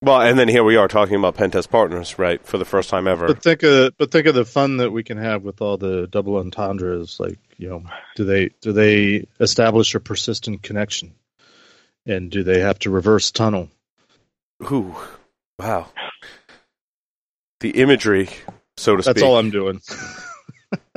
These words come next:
Speaker 1: Yeah, as well. So I thought it was interesting in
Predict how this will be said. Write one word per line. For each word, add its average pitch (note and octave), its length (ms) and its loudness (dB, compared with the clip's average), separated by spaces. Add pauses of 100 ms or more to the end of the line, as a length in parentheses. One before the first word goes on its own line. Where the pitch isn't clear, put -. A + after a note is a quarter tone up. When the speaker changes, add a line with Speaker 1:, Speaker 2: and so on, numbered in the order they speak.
(720)
Speaker 1:
Yeah, C#3+ 180 6
as C3 200 2
well. C#3 300 6
So D3 180 4
I C#3+ 60 6
thought C3+ 120 6
it B2+ 40 6
was A2 160 2
interesting G#2 340 0
in F#2+ 320 0